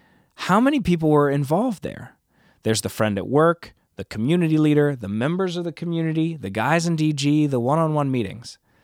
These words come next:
Without getting too formulaic, I count at least a half dozen, all in Chris's life, by God's grace to bring about God's purpose of salvation for him. What a joy it is for him and for those around him to see God at work through our body this way.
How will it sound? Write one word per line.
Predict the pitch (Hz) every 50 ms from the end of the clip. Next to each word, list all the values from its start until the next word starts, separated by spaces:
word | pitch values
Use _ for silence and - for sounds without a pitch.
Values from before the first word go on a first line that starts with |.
| _ _ _ _ _
Without | - 139 160 180 180 156
getting | 190 180 170 165
too | - - 170
formulaic, | 147 - - 170 160 151 147 139 143 156 156 147 123 113 - - - - - -
I | 127 -
count | - 208 220 208
at | 165
least | 165 185 175 -
a | 131
half | 117 113 - 160 170 160 -
dozen, | - 151 208 254 185 - - - - _ _ _ _ _ _ _ _ -
all | - 131 147 165 180 190 190
in | 190 185
Chris's | - - 190 175 - 190 165 143
life, | 123 104 82 80 - - - - - _ _ _
by | - 98 110
God's | 107 131 135 151 175 175 151
grace | - - 135 120 107 110 113 -
to | - - 110
bring | 117 123 127
about | 135 127 127 113 107 92 104
God's | 120 113 110 113 -
purpose | - - - 170 156 - 120 110 - 117
of | 110
salvation | - - 123 123 139 160 180 175 - 131 113
for | - - 98
him. | 95 - - - - - - _ - - - - _ - - - - - _ _ _
What | - 143 156
a | 180
joy | 175 156 143 165 175 185 196 190
it | 175
is | 151 143 135
for | - - 120 110
him | 110 107 101 98
and | 104 113
for | - 151
those | 151 151 156 151 147
around | 147 147 151 165 185 180
him | 151 123 117
to | 123 123
see | - - 180 175
God | 151 143 131 147
at | 147 127 123
work | 135 151 170 165 156
through | - - - 170 175 185 180 175
our | - 117 127 147 151
body | 147 139 143 170 180 160 117
this | 95 90 - -
way. | - - - -